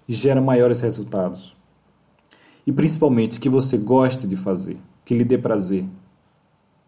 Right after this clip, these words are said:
que lhe reenergize e que gere impacto pras pessoas. E depois vá além.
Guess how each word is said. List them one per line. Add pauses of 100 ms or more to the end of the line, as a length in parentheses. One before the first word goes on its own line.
(220)
que
lhe
reenergize (1000)
e
que
gere
impacto
pras
pessoas. (2250)
E
depois
vá
além.